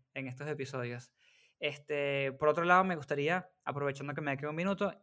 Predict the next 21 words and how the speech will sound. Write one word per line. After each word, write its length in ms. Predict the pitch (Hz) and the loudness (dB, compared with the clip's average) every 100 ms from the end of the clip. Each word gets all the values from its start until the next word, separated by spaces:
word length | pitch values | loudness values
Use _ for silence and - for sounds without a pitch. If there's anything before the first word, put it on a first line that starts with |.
| _ | _
invitarlos 540 | 156 143 143 143 151 | -6 -6 2 2 2
al 220 | 156 160 147 | 2 2 2
canal 220 | 131 135 | -2 -2
de 100 | 147 | -2
YouTube. 400 | 139 202 202 - _ _ _ _ _ | 0 0 -2 -16 _ _ _ _ _
Todos 180 | 151 151 | 2 4
los 140 | 160 | 2
días 200 | 143 151 | 0 -2
estoy 200 | 151 147 | -4 -6
subiendo, 340 | 139 151 151 143 | -4 -2 -2 0
todos 140 | 160 | -2
los 60 | 156 | 0
días 160 | 147 | -4
no, 200 | 147 131 | -4 -4
todas 140 | 139 151 | 0 0
las 100 | 170 | 0
semanas 300 | 143 143 160 | -2 -2 -2
estoy 160 | 156 | -6
subiendo 360 | 139 151 147 147 | -4 -2 0 2
varios 220 | 147 151 | 4 4
capítulos 580 | 143 127 139 156 165 | 0 -2 -2 0 -4